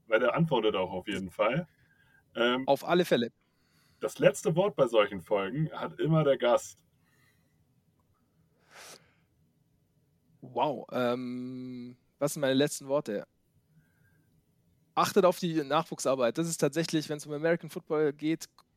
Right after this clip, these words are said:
Speaker 2: kommt aus eurer Bubble raus. Glaubt nicht, ihr seid, ähm, der ge-, geilste Sport der Welt.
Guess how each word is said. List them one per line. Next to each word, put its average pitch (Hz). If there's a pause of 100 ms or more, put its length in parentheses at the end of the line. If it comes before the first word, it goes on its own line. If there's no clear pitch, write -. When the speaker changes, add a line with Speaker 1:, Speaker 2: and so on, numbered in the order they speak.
(180)
Speaker 2:
kommt 196
aus 180
eurer 151
Bubble 175
raus. 175 (220)
Glaubt 165
nicht, -
ihr 151
seid, 156 (380)
ähm, 147 (340)
der 147
ge-, 147
geilste 156
Sport 156
der 139
Welt. 147